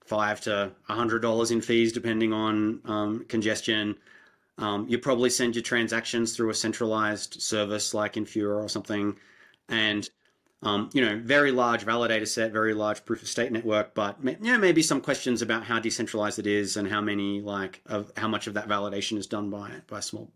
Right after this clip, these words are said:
by, by parties. Um, you know, don't wanna be all negative about, like,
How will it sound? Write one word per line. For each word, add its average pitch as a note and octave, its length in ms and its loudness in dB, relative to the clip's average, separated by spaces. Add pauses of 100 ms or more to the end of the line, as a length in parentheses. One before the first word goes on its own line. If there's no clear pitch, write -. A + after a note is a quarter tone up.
by, G#2 220 -8
by G2+ 180 -8
parties. G#2+ 440 -8 (580)
Um, A2 240 0 (480)
you C#3 100 4
know, A2 120 2 (420)
don't D3 100 6
wanna D#3 120 8
be C#3+ 100 6
all C3 100 8
negative B2+ 420 4
about, A#2+ 380 2
like, A2 240 2